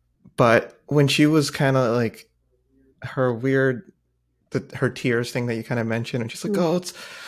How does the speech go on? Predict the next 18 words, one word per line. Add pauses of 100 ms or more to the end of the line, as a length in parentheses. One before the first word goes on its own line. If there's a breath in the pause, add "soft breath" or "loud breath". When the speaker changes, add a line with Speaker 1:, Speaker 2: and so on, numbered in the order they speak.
Speaker 1:
it's
good
to
be
with
you
guys,
and, (380 soft breath)
uh,
it's
good
to
be
with
my
close
friends." (1800)
I